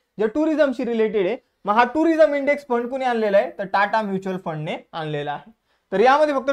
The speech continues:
टुरिझमशी रिलेटेड कंपन्या असणार आहे. मग आपण हा फंड विकत घेतला की आपल्या पैशाची गुंतवणूक डायरेक्ट कुठे होणार, टुरिझमशी रिलेटेड शेअर्समध्ये ती गुंतवणूक होणार.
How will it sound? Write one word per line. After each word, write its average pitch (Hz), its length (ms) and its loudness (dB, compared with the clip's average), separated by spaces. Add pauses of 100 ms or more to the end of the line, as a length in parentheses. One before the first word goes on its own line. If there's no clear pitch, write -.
टुरिझमशी 269 500 0
रिलेटेड 233 420 -2
कंपन्या 214 340 -4
असणार 190 280 -4
आहे. 151 80 -4 (300)
मग 190 80 4
आपण 226 240 4
हा 254 340 6 (160)
फंड 240 180 2
विकत 262 200 0
घेतला 180 380 0
की 170 120 -6
आपल्या 262 420 4
पैशाची 254 520 0
गुंतवणूक 247 540 -2
डायरेक्ट 240 320 4
कुठे 208 200 -4
होणार, 175 260 0 (360)
टुरिझमशी 240 640 -2
रिलेटेड 196 500 -2
शेअर्समध्ये 180 680 -2 (320)
ती 196 60 2
गुंतवणूक 156 520 -4
होणार. 165 280 -2